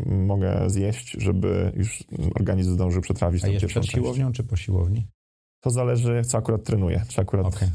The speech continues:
Speaker 1: tren-, idę na cardio,
Speaker 2: Okej.
Speaker 1: czy idę na trening siłowy i tak dalej.
Speaker 2: Okej. Jesteś po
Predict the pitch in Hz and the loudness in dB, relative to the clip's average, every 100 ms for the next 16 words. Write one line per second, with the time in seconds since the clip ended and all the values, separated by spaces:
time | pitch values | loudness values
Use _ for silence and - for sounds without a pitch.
0 | - - 107 110 104 101 98 123 117 104 | -2 -2 0 2 2 0 0 0 0 0
1 | 104 95 92 87 92 90 - 95 95 - | 0 0 0 0 0 0 0 0 0 -4
2 | - - - 107 101 - - - - _ | -4 -4 -4 -4 -4 -2 -2 -4 -8 _
3 | _ _ _ _ _ - 117 - 120 - | _ _ _ _ _ -4 -2 0 -2 0
4 | 104 98 92 92 | 0 2 2 2